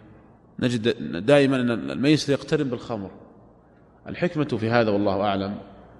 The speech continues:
هو أن الميسر من يدخل فيه يصبح مدمنا كالخمر تمامًا،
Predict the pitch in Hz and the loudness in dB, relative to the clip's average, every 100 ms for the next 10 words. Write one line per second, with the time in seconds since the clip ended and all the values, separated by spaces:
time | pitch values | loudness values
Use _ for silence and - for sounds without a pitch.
0 | - - - - - - 120 117 117 107 | -20 -20 -20 -20 -20 -4 4 6 6 2
1 | - - - - - - - - - - | -4 -10 -14 -18 -20 -20 -20 -20 -20 -20
2 | - 135 131 127 123 120 113 - - - | -6 0 2 2 2 2 0 -4 -14 -20
3 | - - - - - - - - - - | -20 -20 -20 -20 -20 -20 -20 -20 -20 -20
4 | - - - - - 117 120 160 139 - | -20 -20 -20 -8 -2 2 6 6 6 4
5 | 123 123 - - - - - - - - | 2 0 -10 -16 -20 -20 -20 -20 -20 -20
6 | - - 107 127 143 120 98 139 127 - | -18 -8 0 2 4 2 0 0 0 0
7 | 127 110 135 151 165 - - - - - | 0 0 0 0 0 -4 -14 -20 -20 -20
8 | - - - 156 - 139 135 127 147 143 | -20 -16 -8 -6 -4 -6 -4 -2 -2 0
9 | 143 143 165 180 - - - - - - | 0 2 2 -2 -8 -14 -20 -20 -12 -4
10 | 131 - 147 123 107 123 113 98 87 | -4 0 2 2 0 -2 0 0 -4